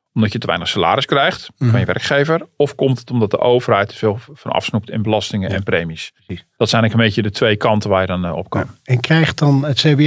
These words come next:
Speaker 2: S ook het verwijt, omdat het ook een overheidsinstelling is, van joh, je neemt te veel op, bijvoorbeeld voor kabinetten, want mensen zijn er veel minder
Speaker 1: Ja.
Speaker 2: op vooruit te gaan
Speaker 1: Nou, en
Speaker 2: dan
Speaker 1: dat
Speaker 2: gedacht?
Speaker 1: is wel heel relevant. En daar
Speaker 2: Ja.
Speaker 1: ligt wel een gevaar, want ik heb ook wel eerder een verhaal gemaakt over het, eh, over het, eh, tanende vertrouwen in, in instanties zoals het C B S.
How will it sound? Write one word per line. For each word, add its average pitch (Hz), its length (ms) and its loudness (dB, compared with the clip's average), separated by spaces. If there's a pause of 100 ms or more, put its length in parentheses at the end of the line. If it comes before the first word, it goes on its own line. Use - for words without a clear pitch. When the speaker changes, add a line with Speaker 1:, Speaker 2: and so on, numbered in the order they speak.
Speaker 2:
S 135 40 0
ook 139 120 0
het 120 80 -2
verwijt, 127 340 2
omdat 107 200 2
het 113 100 0
ook 127 100 4
een 127 80 -2
overheidsinstelling 123 1200 2
is, 123 220 2
van 123 180 2
joh, 131 280 6
je 127 120 4
neemt 127 300 2
te 127 100 2
veel 120 260 2
op, 147 220 2 (100)
bijvoorbeeld 127 460 2
voor 123 180 0
kabinetten, 123 560 0
want 117 140 0
mensen 120 200 2
zijn 113 140 2
er 113 60 0
veel 135 180 2
minder 127 260 4
Speaker 1:
Ja. 190 60 2
Speaker 2:
op 202 60 2
vooruit 147 220 4
te - 60 -4
gaan 120 180 2
Speaker 1:
Nou, 113 120 4
en 135 60 4
Speaker 2:
dan 139 100 4
Speaker 1:
dat 180 80 4
Speaker 2:
gedacht? 175 200 4
Speaker 1:
is 190 60 6
wel 214 100 6
heel 143 140 4
relevant. 113 420 2
En 143 160 4
daar 147 180 4
Speaker 2:
Ja. 180 60 0
Speaker 1:
ligt 160 120 0
wel 135 140 6
een 123 80 4
gevaar, 123 520 2
want 135 120 0
ik 127 60 0
heb 131 100 -2
ook 151 160 2
wel 139 120 2
eerder 143 180 2
een 131 60 4
verhaal 127 240 2
gemaakt 117 440 2
over 113 240 0
het, 107 240 -2
eh, 107 200 -2 (100)
over 113 180 2
het, 110 160 0
eh, 104 160 2 (480)
tanende 151 440 4
vertrouwen 143 560 2
in, 113 280 2
in 135 320 0
instanties 139 640 2
zoals 139 260 4
het 127 120 0
C 113 160 2
B 113 240 2
S. - 180 -4